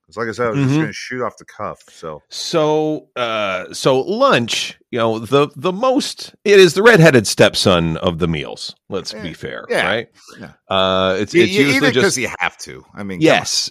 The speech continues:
Speaker 1: Yeah.
Speaker 2: exactly. And, and there's, <laughs> there's so little joy, uh, in it. So this is,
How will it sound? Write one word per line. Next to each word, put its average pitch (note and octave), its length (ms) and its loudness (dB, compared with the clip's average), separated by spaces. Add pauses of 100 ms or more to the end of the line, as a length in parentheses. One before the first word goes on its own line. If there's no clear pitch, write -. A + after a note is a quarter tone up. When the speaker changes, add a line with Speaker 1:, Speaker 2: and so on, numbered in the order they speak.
(100)
Speaker 1:
Yeah. G#2+ 100 -2
Speaker 2:
exactly. D#2 460 -6
And, G#2 200 -2
and C3+ 120 0
there's, D3 240 0
<laughs> - 60 -20
there's C3 220 2
so B3 480 8
little F#2+ 340 4
joy, F#2 560 4 (420)
uh, D#2+ 340 -2
in F2+ 240 -2
it. F2 340 -2 (380)
So G2 540 -2
this F#3 280 -4
is, E3+ 200 -2